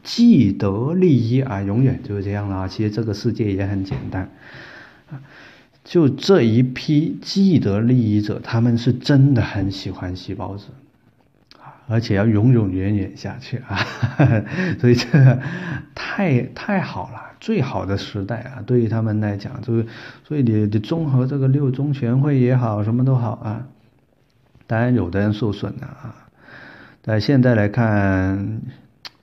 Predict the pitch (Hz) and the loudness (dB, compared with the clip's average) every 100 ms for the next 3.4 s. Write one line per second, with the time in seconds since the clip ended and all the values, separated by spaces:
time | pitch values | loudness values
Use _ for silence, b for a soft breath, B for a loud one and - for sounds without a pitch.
0 | _ - 113 123 95 95 113 110 104 - | _ -2 0 0 -2 -2 -2 -2 -4 -8
1 | 95 98 98 101 - B B - 117 120 | -10 -10 -10 -10 -14 B B -6 -2 -2
2 | 101 98 98 104 101 - 104 104 110 123 | -4 -6 -8 -8 -8 -10 -10 -10 -10 -8
3 | 135 120 113 107 | -6 -2 -2 -4